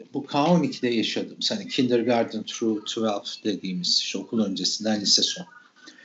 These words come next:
O dönemde yaşadığımız sıkıntıların altında da bu yatıyor. Çünkü uzaktan öğretime öyle bir rol yüklüyorsunuz ki bunu uzaktan yapamazsınız. Çünkü orada çocuk pedagojisi var.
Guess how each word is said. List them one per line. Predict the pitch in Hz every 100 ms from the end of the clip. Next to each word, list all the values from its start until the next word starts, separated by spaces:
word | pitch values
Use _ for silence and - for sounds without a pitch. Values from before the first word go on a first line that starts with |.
| - _ _
O | 190
dönemde | 214 180 135 123
yaşadığımız | 131 - 135 127 127
sıkıntıların | - - 135 - 151 147
altında | 143 151 185 185 135
da | 110
bu | 285
yatıyor. | 165 87 - - -
Çünkü | - 127 -
uzaktan | 101 120 127 208 196
öğretime | 131 117 - 110
öyle | 104 101 101 175
bir | 165
rol | 107 101 98
yüklüyorsunuz | 98 - - - - 170 214 -
ki | 175 - - - - - _ -
bunu | 160
uzaktan | 131 123 123 - 143
yapamazsınız. | 123 107 - 170 135 - - 131 180
Çünkü | - 127 117
orada | - 143 156 156 -
çocuk | - 117 90 - _ -
pedagojisi | 131 117 110 98 - - -
var. | - - -